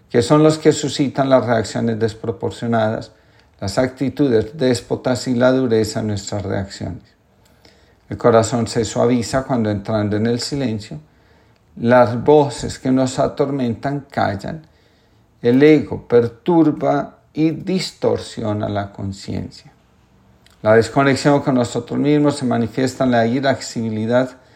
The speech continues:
la necesidad de tener la razón y de hacer que los demás actúen según nuestro parecer.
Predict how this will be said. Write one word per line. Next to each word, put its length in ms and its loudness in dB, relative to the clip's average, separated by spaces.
la 100 -2
necesidad 800 2
de 120 -2
tener 320 -2
la 140 0
razón 480 -2
y 60 -2
de 120 4
hacer 320 -4
que 100 -4
los 140 -4
demás 360 0
actúen 480 -6
según 380 -6
nuestro 300 -8
parecer. 480 -10